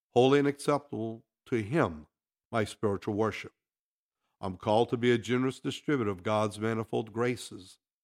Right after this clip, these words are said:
his ambassador on this earth. Within this earthen vessel resides the Lord Jesus Christ and our Father,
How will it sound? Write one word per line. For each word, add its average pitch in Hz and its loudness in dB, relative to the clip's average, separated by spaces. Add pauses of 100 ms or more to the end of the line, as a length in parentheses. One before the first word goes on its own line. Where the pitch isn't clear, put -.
(200)
his 135 4
ambassador 127 0
on 98 -4
this 98 -8
earth. 101 -4 (920)
Within 117 4
this 151 4
earthen 143 2
vessel 131 0
resides 110 0
the 120 -6
Lord 117 2
Jesus 123 -8
Christ 92 -8
and 110 -2
our 110 0 (100)
Father, 98 -6